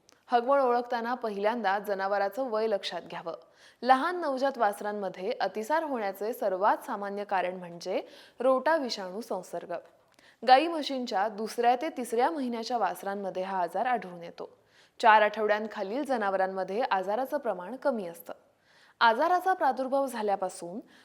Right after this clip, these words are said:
दोन ते तीन दिवसांनंतर वासरांमध्ये लक्षणं दिसू शकतात. वासराची भूक मंदावते, अतिसार किंवा हगवणीला सुरुवात होते.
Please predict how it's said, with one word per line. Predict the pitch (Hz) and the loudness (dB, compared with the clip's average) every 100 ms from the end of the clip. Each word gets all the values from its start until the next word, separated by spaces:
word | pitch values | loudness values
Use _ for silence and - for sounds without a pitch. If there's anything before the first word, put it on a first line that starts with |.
| _ | _
दोन | 208 277 311 330 | 2 2 2 -2
ते | 370 | -4
तीन | 320 339 349 | -4 -6 -4
दिवसांनंतर | 262 214 294 349 277 185 - 175 262 220 | -4 -4 -6 -4 -4 -6 -8 -10 -4 0
वासरांमध्ये | 185 180 254 320 269 196 240 | 0 0 -4 -4 -6 -6 -6
लक्षणं | 240 226 226 190 | -6 -6 -8 -6
दिसू | 175 - | -8 -10
शकतात. | 175 165 175 147 - _ _ _ _ | -16 -14 -12 -12 -14 _ _ _ _
वासराची | 196 196 202 208 - 226 | 4 4 2 0 0 -6
भूक | 208 220 196 | -4 -6 -6
मंदावते, | 180 185 220 233 196 185 - _ _ | -4 6 6 6 -2 -6 -10 _ _
अतिसार | 220 233 320 311 202 185 190 | 0 2 -2 0 0 0 -4
किंवा | 202 208 | 0 0
हगवणीला | 247 220 185 185 180 180 233 | 2 -2 -2 -6 -6 -6 -6
सुरुवात | - 254 180 175 | -4 -2 -2 -4
होते. | 170 - | -14 -14